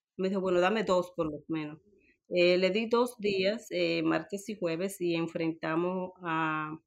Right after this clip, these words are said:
a hacerle ese estudio a la comunidad, a ver el, el grado de infección que, eh, había en nuestra comunidad,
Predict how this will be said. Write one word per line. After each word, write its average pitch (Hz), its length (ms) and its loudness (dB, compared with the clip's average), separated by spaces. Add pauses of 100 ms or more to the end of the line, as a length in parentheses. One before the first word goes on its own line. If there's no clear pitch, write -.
(160)
a 175 80 -4
hacerle 175 300 -2
ese 190 140 -6
estudio 180 380 0
a 170 40 2
la 170 120 0
comunidad, 165 540 -2 (480)
a 170 120 0
ver 175 340 2
el, 170 340 4
el 170 160 2
grado 165 320 2
de 185 80 -2
infección 180 880 0 (460)
que, 160 640 2
eh, 156 640 -2 (120)
había 170 420 2
en 156 140 2
nuestra 180 320 0
comunidad, 170 640 -2